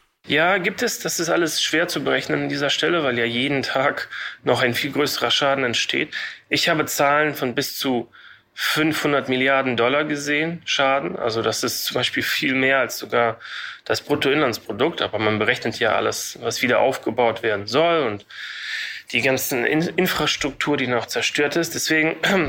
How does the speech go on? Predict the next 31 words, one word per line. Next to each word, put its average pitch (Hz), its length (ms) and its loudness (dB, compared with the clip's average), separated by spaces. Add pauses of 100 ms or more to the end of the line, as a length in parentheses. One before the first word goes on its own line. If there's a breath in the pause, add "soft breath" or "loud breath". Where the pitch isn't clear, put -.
<clears throat> - 20 -6
schwierig 185 400 0
zu 135 140 -8
sagen, 151 300 2
das - 140 -6
kann 151 180 -2
man 135 160 2
sehr 139 180 0
schwer 127 240 -2
bemessen 120 420 -2
an 139 100 0
dieser 139 200 0
Stelle. 170 400 0 (460 loud breath)
Aber 139 220 4
es 123 180 -2
ist - 100 -6
ganz 131 300 0
klar, 131 240 2
dass 117 180 -2
es - 220 -4
Hunderte 139 340 2
von 123 180 0
Milliarden 113 540 2
sind 127 340 -2
und, - 360 -8
äh, 98 260 -8
dass - 180 -6
es 110 140 -4
auch 110 120 0
sehr 139 280 2
viel 127 360 -4